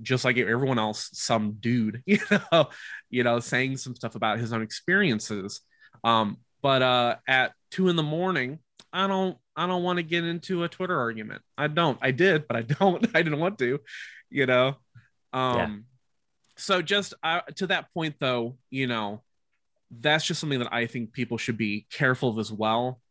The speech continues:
Speaker 1: And I understand when you are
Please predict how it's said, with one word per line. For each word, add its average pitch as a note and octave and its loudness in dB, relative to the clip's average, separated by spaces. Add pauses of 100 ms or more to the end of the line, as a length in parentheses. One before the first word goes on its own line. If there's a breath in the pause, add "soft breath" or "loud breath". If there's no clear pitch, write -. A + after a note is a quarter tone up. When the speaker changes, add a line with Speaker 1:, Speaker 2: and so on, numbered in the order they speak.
(320)
Speaker 1:
And B2+ 0
I B2 2
understand A#2 0
when A#2 0
you A2+ -2
are G#2 -4